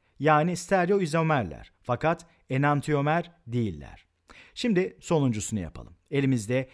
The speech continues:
iki sikloheksan halkası var. Bir numarada ve iki numarada brom var. Birbirlerinin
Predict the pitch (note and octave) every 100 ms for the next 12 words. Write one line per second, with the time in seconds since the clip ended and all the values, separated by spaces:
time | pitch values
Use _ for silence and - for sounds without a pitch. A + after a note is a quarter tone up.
0 | - _ C#3+ - G#3+ G#3+ - G3+ F3+ D#3
1 | C#3+ C#3 C3+ - C3+ G2 G2 - E2+ -
2 | C2+ - _ _ - - - B2+ C3+ A2+
3 | G#2 G2 D3+ B2+ A#2 A2+ - - F#3 A#2
4 | F#2+ G#2+ F#3 D#3 B2+ A#2 D#2 B1+ - -
5 | _ - - B2 B2+ A#2 A2+ G#2 E3+